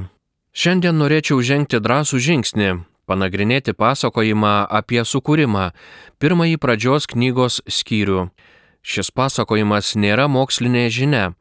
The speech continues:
nes jis tikrai nėra mokslinis šiuolaikinio gamtamokslio prasme. Tai veikiau tekstas, pateikiantis esminę žinią, nukreiptą į mąstymą ir todėl svarbią ir pokalbiui su mokslu.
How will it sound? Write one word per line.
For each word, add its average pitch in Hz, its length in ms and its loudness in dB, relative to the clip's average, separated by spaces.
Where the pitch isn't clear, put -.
nes 98 320 -2
jis 120 240 0
tikrai 135 400 0
nėra 110 320 0
mokslinis 120 720 0
šiuolaikinio 113 640 0
gamtamokslio 120 720 0
prasme. 123 560 0
Tai 98 160 0
veikiau 104 400 0
tekstas, 107 560 -2
pateikiantis 131 800 0
esminę 131 560 0
žinią, 127 380 0
nukreiptą 127 640 -2
į 101 160 -2
mąstymą 123 720 0
ir 101 240 -2
todėl 101 400 0
svarbią 131 560 0
ir 107 160 0
pokalbiui 123 640 0
su - 160 -4
mokslu. 95 640 -2